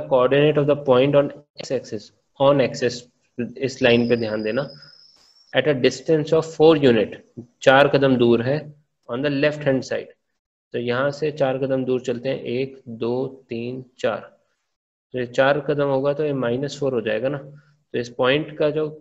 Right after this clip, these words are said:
coordinate होना चाहिए वो होना चाहिए minus four comma zero, minus four comma zero, लेकिन यहाँ पे क्या दे रखा है four comma zero, तो B का आंसर भी क्या हो जाएगा false।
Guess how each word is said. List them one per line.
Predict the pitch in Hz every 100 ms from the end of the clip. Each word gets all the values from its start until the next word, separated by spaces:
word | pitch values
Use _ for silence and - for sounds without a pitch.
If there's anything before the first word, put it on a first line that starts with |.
| _ _ _ _ _ _ _ _ -
coordinate | 123 135 151 170 160
होना | 127 120
चाहिए | 117 120 120 139
वो | 147 127
होना | 120 120
चाहिए | 120 143
minus | 123 113 113 123 135 -
four | 127 120
comma | 120 120 127 139
zero, | 143 151 113 - _ _ _ - _ _ _ - _ _ _ -
minus | 120 127 156 151
four | 147 143
comma | 143 147 147
zero, | 131 131 110 104 110
लेकिन | 117 143 131
यहाँ | 117 123
पे | 143
क्या | 147
दे | 143 143
रखा | 139 -
है | 156 160 - _
four | _ 143 147
comma | 143 127
zero, | 117 113 110
तो | -
B | 120 127 147
का | 147
आंसर | 135 117 117 120
भी | 120
क्या | 120 113
हो |
जाएगा | 110 113 117 147
false। | 151 - - - - -